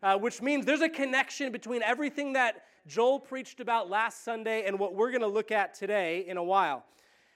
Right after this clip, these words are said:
Now, the thing that I love about this section we're gonna look at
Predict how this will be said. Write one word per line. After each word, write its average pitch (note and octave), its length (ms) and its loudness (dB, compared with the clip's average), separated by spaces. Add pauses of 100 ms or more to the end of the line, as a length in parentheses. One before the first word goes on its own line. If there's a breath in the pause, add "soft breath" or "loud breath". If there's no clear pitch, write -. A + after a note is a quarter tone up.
(460 soft breath)
Now, A#3 80 2
the A3+ 100 -2
thing E4 200 0
that E4+ 100 8
I D4+ 80 8
love B3+ 260 2
about B3 560 4
this B3 180 -4
section B3 400 0
we're A#3 140 2
gonna A#3 160 0
look A#3 220 0
at G3 260 -2